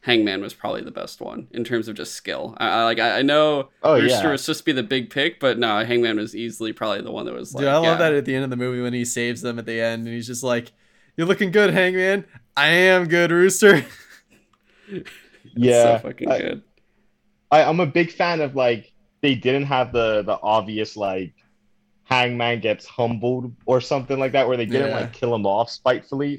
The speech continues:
Speaker 2: Like, he just stays Hangman doing Hangman stuff the whole movie. But, like, by the <laughs> end, you just like him. <laughs>
Speaker 3: He did have that one moment where, like, he didn't get picked for the active, like, duty roles. And so, like, he went over to Rooster and, like, kinda shook his hand and was like, "Give him hell, like, Rooster." Like,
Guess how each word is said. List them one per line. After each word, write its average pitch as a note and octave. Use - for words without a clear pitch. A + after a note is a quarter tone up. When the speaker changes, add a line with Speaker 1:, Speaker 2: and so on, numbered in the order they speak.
Speaker 2:
Like, B2
he G#3+
just G4
stays E3
Hangman A#2
doing A2+
Hangman A2+
stuff A2
the G#2
whole A#2+
movie. A2
But, D#3
like, D3
by D#3
the C#3
<laughs> -
end, F3
you B2+
just D3
like C#3
him. A#2+
<laughs> G#3
Speaker 3:
He F#3
did A3
have B3+
that F3+
one D#3
moment C3
where, A#2+
like, A#2+
he D3+
didn't E3
get C#3+
picked C#3
for C#3
the C3
active, B2
like, C3
duty B2
roles. A#2
And C3
so, C#3
like, B2+
he D#3
went D3
over C#3+
to B2+
Rooster B2+
and, A#2
like, A2+
kinda B2
shook A#2+
his A#2+
hand A#2+
and A2+
was A#2
like, A#2+
"Give D3
him C3+
hell, B2+
like, B2+
Rooster." A#2+
Like, A#2+